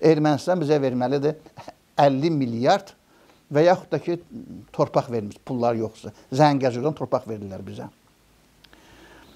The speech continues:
Belə yalanları siz iyirmi səkkiz ildə bizə deyirsiniz. Bu bir yana qalsın. İkincisi, məndə olan məlumata görə Bakının bəzi hissələrində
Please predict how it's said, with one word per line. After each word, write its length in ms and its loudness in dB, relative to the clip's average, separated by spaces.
Belə 440 2
yalanları 440 2
siz 340 -10
iyirmi 260 0
səkkiz 320 -6
ildə 160 -4
bizə 240 -2
deyirsiniz. 640 -8
Bu 120 0
bir 80 8
yana 200 0
qalsın. 400 -8
İkincisi, 640 2
məndə 240 2
olan 180 2
məlumata 640 0
görə 640 0
Bakının 420 0
bəzi 260 4
hissələrində 920 -4